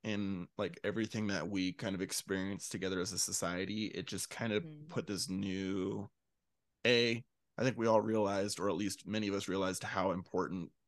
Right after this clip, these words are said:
Speaker 1: relationship is,
Speaker 2: Yeah.
Speaker 1: period. I
Speaker 2: Mm-hmm.
Speaker 1: think then the flip side of that is we all, I think we're exposed to, <laughs> we are all not okay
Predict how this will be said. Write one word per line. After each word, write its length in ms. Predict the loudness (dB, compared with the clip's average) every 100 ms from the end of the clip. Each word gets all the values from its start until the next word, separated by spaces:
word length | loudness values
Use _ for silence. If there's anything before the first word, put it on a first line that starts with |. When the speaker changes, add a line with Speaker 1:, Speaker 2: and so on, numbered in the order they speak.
| _
Speaker 1:
relationship 720 | -4 -2 -2 -4 -4 -4 -6 -4
is, 600 | -4 -2 -2 -2 -2 -4 _ _ _
Speaker 2:
Yeah. 80 | -20 -16 -6
Speaker 1:
period. 580 | -2 0 -2 -8 -10 -14 _ _ _ _ _ _ _ -4
I 60 |
Speaker 2:
Mm-hmm. 100 | -2
Speaker 1:
think 320 | -2 -4 -6 -14 -20 _ _ -14
then 500 | -4 -2 0 -2 -4
the 160 | -2 -4
flip 320 | -2 -2 2
side 160 | 2 4
of 80 | 2
that 220 | 0 0
is 200 | -4 -6 -10 -6
we 320 | -4 -2 -2
all, 800 | -2 0 2 4 2 2 0 0 -2
I 80 |
think 220 | -4 -8 -6
we're 160 | -4 -4
exposed 640 | -2 -2 0 0 0 -4
to, 500 | -2 -2 -2 -4 -8 -16 _
<laughs> 0 | -4
we 120 | 0 2
are 300 | 2 0 -2
all 200 | 0 0
not 220 | 0 2 0
okay 580 | 0 -4 0 0 0